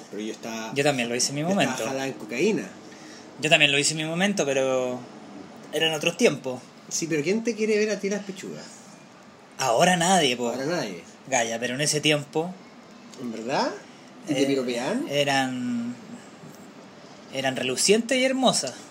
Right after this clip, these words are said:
Speaker 1: ¿Te, te piropeaban?
Speaker 2: Me piropeaban.
Speaker 1: ¿Te gustaban los piropos?
Speaker 2: No, no, la verdad es que no.
Speaker 1: ¿En verdad? A mí me piropeaban harto.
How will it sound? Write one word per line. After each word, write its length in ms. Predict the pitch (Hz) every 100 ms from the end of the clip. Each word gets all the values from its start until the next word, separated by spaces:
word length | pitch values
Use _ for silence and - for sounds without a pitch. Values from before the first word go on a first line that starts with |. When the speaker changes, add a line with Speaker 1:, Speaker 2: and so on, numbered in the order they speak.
| - -
Speaker 1:
¿Te, 100 | 135 - - 147 -
te 100 | 147
piropeaban? 560 | 143 123 139 156 254 349 - - - - - -
Speaker 2:
Me 100 | -
piropeaban. 680 | 151 143 131 123 120 147 131
Speaker 1:
¿Te 80 | -
gustaban 380 | 127 117 - 139
los 100 | 156
piropos? 420 | 170 185 196 269 - - - - - - - - - -
Speaker 2:
No, 360 | 139 135 127 117 - - 123
no, 180 | 123 113
la 80 | 107
verdad 180 | 110 113
es 60 |
que 60 | 127
no. 120 | 113
Speaker 1:
¿En 220 | 107 107
verdad? 240 | 123 160 277 - - - - - - - - - - - -
A 40 |
mí 100 | 131 156
me 20 |
piropeaban 460 | 175 170 175 175
harto. 360 | 165 131 - 120